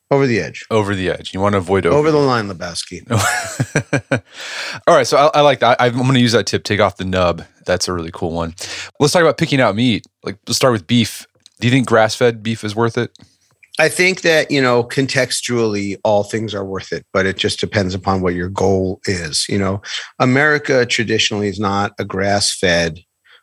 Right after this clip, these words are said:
Speaker 1: beef country. Like, we make really, we, we have the best beef in the world, in my opinion. I'm a big America guy. Why not? I love my country, and I love that. I love, like, a delicious, juicy steak.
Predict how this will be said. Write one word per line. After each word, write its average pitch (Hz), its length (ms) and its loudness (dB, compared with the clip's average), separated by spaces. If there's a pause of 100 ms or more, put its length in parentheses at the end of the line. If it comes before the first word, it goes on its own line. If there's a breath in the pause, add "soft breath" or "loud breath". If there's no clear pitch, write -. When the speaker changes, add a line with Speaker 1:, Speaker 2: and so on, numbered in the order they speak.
(120)
Speaker 1:
beef 110 280 -2
country. 80 400 -2
Like, 80 240 -8
we 104 300 0
make 98 360 -2 (120)
really, 101 480 2
we, 120 200 2
we 120 120 0
have 107 100 0
the 101 80 -4
best 113 260 0
beef 120 200 -4
in 131 60 0
the 120 60 0
world, 110 420 0
in 107 80 -6
my 98 120 -2
opinion. 101 320 -8
I'm 110 80 -2
a 98 60 -4
big 101 120 0
America 85 380 -4
guy. 78 180 -12 (280)
Why 101 180 -6
not? 90 240 -8 (400 loud breath)
I 107 80 -2
love 101 200 0
my 90 120 -4
country, 123 560 -2 (320 loud breath)
and 110 160 2
I 101 60 4
love 113 340 2
that. 101 260 2
I 113 60 4
love, 110 160 2
like, 104 120 -2
a 98 100 -2
delicious, 95 760 -4 (160)
juicy 101 380 -2
steak. - 520 0